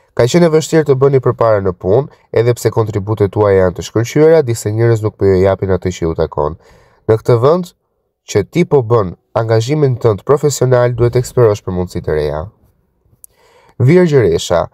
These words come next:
një hap prapa ose një voje-, vonesë në një projekt do t'ju prishi pak punë. Jeni të lodhur duke pritur përgjigjen e një personi dembel. Në vend që të rini në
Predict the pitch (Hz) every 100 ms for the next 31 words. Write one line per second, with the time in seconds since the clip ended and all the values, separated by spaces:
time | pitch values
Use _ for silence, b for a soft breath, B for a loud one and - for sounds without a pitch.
0 | b b - 131 170 - - 151 120 98
1 | 92 - 110 127 127 135 113 117 120 127
2 | 123 117 110 101 101 113 131 120 101 95
3 | 101 - 90 92 - 78 76 - b b
4 | - 117 131 120 113 113 147 135 120 98
5 | 107 113 127 113 98 104 123 117 101 95
6 | 95 92 101 95 90 78 73 - b b
7 | b - 117 156 151 135 117 113 104 95